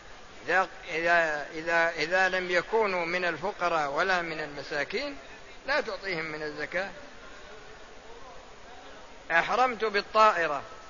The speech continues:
ولم أخلع النقاب إلا قريبا من مكة، وأنا ناسية ثم تذكرت فخلعته. إذا كنت ناسية وخلعتي فليس عليك شيء.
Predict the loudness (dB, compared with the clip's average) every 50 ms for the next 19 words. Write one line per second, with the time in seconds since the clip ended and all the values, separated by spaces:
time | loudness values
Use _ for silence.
0 | -16 -16 -18 -18 -16 -6 -2 0 4 4 6 4 4 4 2 0 0 2 2 2
1 | 2 2 0 0 0 0 0 2 6 6 8 8 8 6 4 2 -2 -8 -14 -14
2 | -14 -16 -16 -16 -16 -16 -16 -16 -16 -8 -2 0 0 2 2 0 2 4 6 6
3 | 6 6 4 2 2 2 2 2 0 -2 -2 -2 0 0 0 0 0 -2 -4 -4
4 | -4 -4 0 2 2 2 0 0 0 2 2 2 0 -2 -8 -16 -16 -16 -16 -16
5 | -14 -14 -10 -6 -4 0 2 2 2 4 4 4 4 2 2 4 4 4 6 4
6 | 4 2 -2 -2 0 2 2 2 2 0 -2 -2 -2 -4 -4 -4 -2 -2 -2 -2
7 | 0 0 0 0 -2 -2 0 0 0 0 -2 -6 -10 -14 -16 -16 -16 -18 -18 -8
8 | -4 -2 0 2 4 4 4 4 2 2 0 -2 -2 -2 -2 -2 -2 0 4 4
9 | 4 4 4 2 -2 -2 -2 -2 2 4 4 4 2 0 -2 -4 -4 -4 -6 -8
10 | -14 -16 -18 -18 -18 -16 -12 -8 -8 -2 2 2 4 4 4 4 2 0 0 -2
11 | 0 0 0 0 2 2 0 0 0 0 0 0 0 0 -2 -4 -4 -6 -8 -8
12 | -8 -8 -10